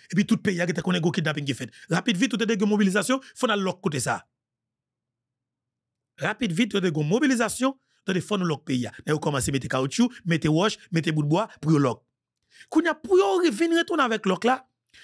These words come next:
yo vin avec kidnapping pour tout le monde bloqué, bon la caillou. Quand y a journaliste là, dit comme ça que, l'autre, bon la caille nous, pour y pas venir kidnapper nous, parce que le gouvernement a marché kidnapper nous, t'as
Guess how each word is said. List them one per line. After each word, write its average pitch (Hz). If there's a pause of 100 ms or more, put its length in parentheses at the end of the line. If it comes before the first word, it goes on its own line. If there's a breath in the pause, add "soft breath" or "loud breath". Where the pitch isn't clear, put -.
(140 loud breath)
yo 196
vin 214
avec 190
kidnapping 196
pour 185
tout 196
le 196
monde 180
bloqué, 190
bon 180
la 180
caillou. 196 (120)
Quand 202
y 190
a 185 (100)
journaliste 233
là, 240
dit 202
comme 269
ça 233
que, 254 (680)
l'autre, 269
bon 302
la 302
caille 277
nous, 311 (440)
pour 254
y 285
pas 269
venir 254
kidnapper 262
nous, 262
parce 240
que -
le 220
gouvernement 262
a 262
marché 240
kidnapper 240
nous, 320
t'as -